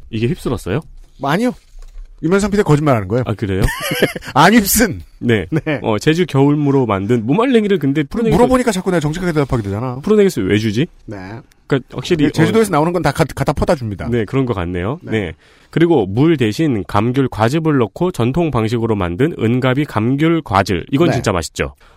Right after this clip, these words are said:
Speaker 1: 다양한 구성입니다. 그리고 설날부터 선보여드린 도라지 배청, 댕 유자청, 생강 배청, 이 삼청도 본품과 함께 구성되어 있는 박스 형태의 선물 세트입니다.
Speaker 2: 네.
Speaker 1: 어, 아직 안 드셔본 분들은 어서 드셔보시고요.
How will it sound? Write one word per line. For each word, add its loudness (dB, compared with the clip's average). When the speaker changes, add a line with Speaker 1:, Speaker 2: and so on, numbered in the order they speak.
Speaker 1:
다양한 2
구성입니다. 0
그리고 0
설날부터 0
선보여드린 0
도라지 0
배청, -2
댕 0
유자청, -2
생강 0
배청, 0
이 -4
삼청도 0
본품과 2
함께 0
구성되어 2
있는 0
박스 -2
형태의 0
선물 -2
세트입니다. -2
Speaker 2:
네. -8
Speaker 1:
어, 2
아직 2
안 2
드셔본 2
분들은 2
어서 0
드셔보시고요. -2